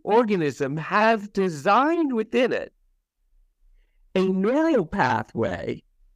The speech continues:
that's connected to very specific physiological muscle groups and fascia patterns in the body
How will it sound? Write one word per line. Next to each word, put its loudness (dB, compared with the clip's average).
that's 0
connected -2
to -4
very 0
specific -6
physiological 0
muscle 0
groups -4
and -2
fascia -2
patterns -6
in -6
the -2
body 0